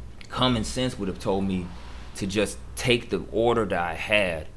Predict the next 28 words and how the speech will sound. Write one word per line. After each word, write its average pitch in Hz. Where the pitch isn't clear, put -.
take 101
it 92
back 113
to -
the 123
restaurant, 101
t-, -
shut -
off 127
my 123
app, 95
and 101
then, 110
and 95
then 110
walk 104
back 117
down, 104
you 110
know, 95
walk 107
back 110
towards 104
my 101
house, 90
walk 104
uptown, 90
upriver, 87